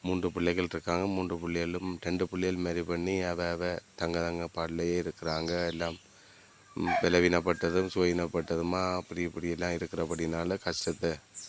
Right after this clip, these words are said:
எதிர்நோக்குறபடினால அவங்க தங்க அங்கண்ட பாடல இருக்கிறாங்க. இந்த அம்மா தனிமையில தான் இருக்கா.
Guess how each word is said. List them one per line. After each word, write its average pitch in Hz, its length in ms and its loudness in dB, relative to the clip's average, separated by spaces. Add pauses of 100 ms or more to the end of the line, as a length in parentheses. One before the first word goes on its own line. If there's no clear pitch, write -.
(380)
எதிர்நோக்குறபடினால 90 1200 4 (280)
அவங்க 87 360 4
தங்க 87 300 2
அங்கண்ட 85 280 0
பாடல 87 360 0
இருக்கிறாங்க. 78 640 0
இந்த 95 180 2
அம்மா 90 220 0
தனிமையில 82 600 -2
தான் 95 200 0
இருக்கா. 85 300 -4